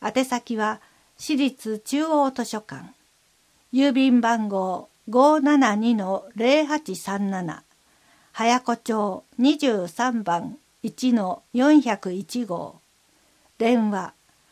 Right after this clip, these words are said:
八零零の三七一一。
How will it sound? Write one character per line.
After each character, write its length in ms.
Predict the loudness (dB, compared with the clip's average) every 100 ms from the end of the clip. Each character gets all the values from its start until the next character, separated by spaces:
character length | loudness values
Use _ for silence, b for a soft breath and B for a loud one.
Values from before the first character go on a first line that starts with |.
| _
八 340 | -6 -2 0 2
零 320 | 4 2 0
零 320 | 0 -2 -2
の 360 | -6 -10 -12 -16 _ _
三 420 | -2 0 4 4
七 320 | 4 2 0 -6
一 420 | -12 -6 -6 -6
一。 320 | -8 -16 -18